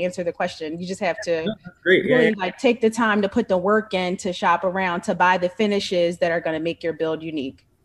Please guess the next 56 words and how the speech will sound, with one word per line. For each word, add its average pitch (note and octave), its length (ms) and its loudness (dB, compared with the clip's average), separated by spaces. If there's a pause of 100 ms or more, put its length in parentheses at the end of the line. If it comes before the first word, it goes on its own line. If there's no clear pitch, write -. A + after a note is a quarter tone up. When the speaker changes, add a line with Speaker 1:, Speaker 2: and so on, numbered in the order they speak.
(120)
Speaker 2:
That's C3+ 160 -2
great. D3+ 300 2
Yeah, D3 160 6
a-, C3 300 4
and C3+ 140 8
I C#3 120 6
like C#3 380 4
thinking B2+ 260 4
about A#2+ 260 6
how, A#2+ 400 0 (100)
you A#2+ 180 2
know, A#2 60 2
two D3 180 2
developers C3 640 6
side B2 160 2
by A#2+ 100 4
side A#2+ 280 2
could A#2 120 0
be A#2 80 6
developing A#2+ 340 2
the A2+ 80 -2
same B2 220 2
project, A#2+ 420 2
and A2+ 120 0
one A#2+ 180 4
could B2 140 0
spend, B2+ 280 2 (240)
or, D#3 140 6
I D3 40 4
mean, D3 160 6
they C#3+ 200 6
could C#3+ 160 2
each - 260 2
spend C#3+ 420 4
seven C#3 300 4
thousand C3+ 240 4
dollars C3 300 6
on B2 100 0
a A2+ 60 -2
kitchen, A#2 460 2
and A2+ 240 -4
one B2+ 220 6
is B2 160 4
wildly B2+ 520 4
more C3+ 180 4
successful B2+ 500 0
than A2 200 0
the A2+ 100 4
other, G#2+ 460 2
um, G#2+ 100 -2
because G#2 240 0
they G#2+ 140 4
did G#2+ 160 4
the G#2+ 80 2
research, A2 400 2
right? G2+ 160 -2